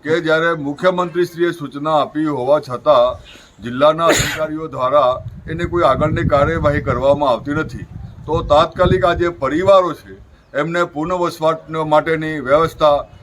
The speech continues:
એમની જે સર્વે નંબરોની જે માગણી છે, એ તાત્કાલિક કરવામાં આવે એવી ખાસ વિનંતી કરીશ.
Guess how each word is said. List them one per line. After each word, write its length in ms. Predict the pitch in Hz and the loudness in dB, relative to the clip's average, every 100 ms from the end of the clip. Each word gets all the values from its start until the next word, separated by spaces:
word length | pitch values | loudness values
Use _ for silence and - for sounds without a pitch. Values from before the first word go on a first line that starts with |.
| - | -12
એમની 260 | 127 160 165 | -6 -4 -2
જે 200 | 156 160 | -2 -4
સર્વે 360 | 143 139 165 | -2 -2 0
નંબરોની 680 | 170 160 156 156 160 156 156 | 0 0 -2 0 0 -2 -4
જે 160 | 147 156 | -4 -4
માગણી 440 | 139 120 123 170 | 0 0 0 -2
છે, 200 | - 120 117 _ - | -2 -8 -12 _ -8
એ 80 | 151 | -4
તાત્કાલિક 640 | 147 156 160 160 160 160 | 2 2 2 -4 -4 -4
કરવામાં 500 | 135 127 143 151 151 | -6 2 2 4 4
આવે 340 | 127 127 147 143 - _ | 4 2 0 -6 -12 _
એવી 160 | - 151 | -8 -6
ખાસ 260 | 143 139 123 | 0 0 0
વિનંતી 380 | 120 135 139 | -4 -6 -4
કરીશ. 240 | 131 120 | -6 -6